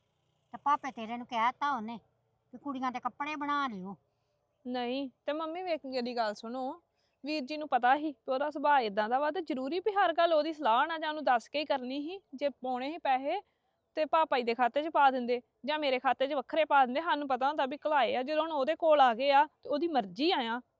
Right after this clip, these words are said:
Speaker 2: ਹੁਣ ਉਹਦੇ ਨਾਲ ਲੜਨਾ ਵਾ ਆਪਾਂ?
Speaker 1: ਨਹੀਂ, ਲੜਨਾ ਕਿਹੜੀ ਗੱਲੋਂ ਵਾ?
Speaker 2: ਆਹੋ,
Speaker 1: ਜੇ
Speaker 2: ਕੋਈ ਨੀ ਆ।
Speaker 1: ਪਾਉਣੇ ਹੁੰਦੇ ਤੇ ਮੈਂ ਤੇਰੇ ਖਾਤੇ 'ਚ ਪਾ ਦਿੰਦਾ, ਚਾਹੇ ਆਪਣੇ ਭਾਪੇ ਦੇ ਖਾਤੇ 'ਚ ਹੀ ਪਾ ਦਿੰਦਾ।
Speaker 2: ਚੱਲ ਕੋਈ ਨੀ, ਜਦੋਂ ਉਹਦਾ ਜੀ ਕੀਤਾ ਆ ਉਹਨੇ ਆਪੇ ਬਣਾ ਕੇ ਲਿਆ ਦੇਣੇ ਆ।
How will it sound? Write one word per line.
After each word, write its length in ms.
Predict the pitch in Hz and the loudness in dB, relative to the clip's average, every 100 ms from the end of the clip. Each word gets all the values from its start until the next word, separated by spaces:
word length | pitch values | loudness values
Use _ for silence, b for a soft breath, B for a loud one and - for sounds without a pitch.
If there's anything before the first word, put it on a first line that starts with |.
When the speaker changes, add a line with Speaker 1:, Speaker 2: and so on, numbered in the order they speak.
| _ _ _ _ | _ _ _ _
Speaker 2:
ਹੁਣ 140 | 359 359 | 2 4
ਉਹਦੇ 160 | 339 | 2
ਨਾਲ 400 | 359 359 349 339 | 2 6 6 6
ਲੜਨਾ 280 | 254 220 269 | 2 0 0
ਵਾ 140 | 480 453 | 2 2
ਆਪਾਂ? 240 | - 269 - _ _ _ _ _ - | 2 -2 -4 _ _ _ _ _ -12
Speaker 1:
ਨਹੀਂ, 160 | 349 | -10
ਲੜਨਾ 380 | 359 349 330 320 | -4 -2 -2 -6
ਕਿਹੜੀ 280 | 311 302 339 | -6 -10 -8
ਗੱਲੋਂ 320 | 311 277 254 | -10 -6 -6
ਵਾ? 140 | 262 285 349 - _ _ - | -6 -8 -12 -20 _ _ -6
Speaker 2:
ਆਹੋ, 420 | 262 262 240 208 247 | -2 -2 -2 -4 0
Speaker 1:
ਜੇ 20 | |
Speaker 2:
ਕੋਈ 260 | 294 285 | 2 2
ਨੀ 40 | 277 | 0
ਆ। 0 | |
Speaker 1:
ਪਾਉਣੇ 240 | 277 269 | 0 0
ਹੁੰਦੇ 320 | 277 320 294 262 | -2 -6 -8 -8
ਤੇ 140 | 330 | -8
ਮੈਂ 680 | 330 320 277 226 233 233 202 | -4 -4 -4 -6 -12 -14 -14
ਤੇਰੇ 340 | - 262 262 | -10 -10 -8
ਖਾਤੇ 320 | - 262 277 | -2 0 0
'ਚ 80 | 269 | -6
ਪਾ 220 | 269 247 247 | 0 0 0
ਦਿੰਦਾ, 240 | 247 294 | -4 -6
ਚਾਹੇ 200 | 320 320 | -2 0
ਆਪਣੇ 280 | 294 277 262 - _ _ 294 | 0 -4 -10 -12 _ _ 2
ਭਾਪੇ 320 | 320 - 220 | 2 0 -8
ਦੇ 120 | 233 | -6
ਖਾਤੇ 340 | - 294 320 | -4 -2 -2
'ਚ 60 | 320 | -6
ਹੀ 40 | |
ਪਾ 240 | 370 302 262 | -2 0 0
ਦਿੰਦਾ। 380 | 247 240 294 381 - _ _ | 0 -2 -2 -4 -10 _ _
Speaker 2:
ਚੱਲ 220 | 262 240 233 | -2 0 0
ਕੋਈ 260 | 240 226 | -2 -2
ਨੀ, 200 | 220 247 226 | -4 -6 -2
ਜਦੋਂ 240 | 254 285 | 2 4
ਉਹਦਾ 160 | 302 320 | 6 6
ਜੀ 240 | 294 294 | 4 0
ਕੀਤਾ 240 | 269 277 285 320 | -2 0 0 0
ਆ 80 | 320 277 | -2 -8
ਉਹਨੇ 200 | 311 330 | -2 0
ਆਪੇ 260 | 269 311 | 4 4
ਬਣਾ 220 | 302 320 277 | 4 2 2
ਕੇ 100 | 254 | 4
ਲਿਆ 200 | 277 277 | 6 6
ਦੇਣੇ 240 | 233 | 4
ਆ। 60 | 233 | 2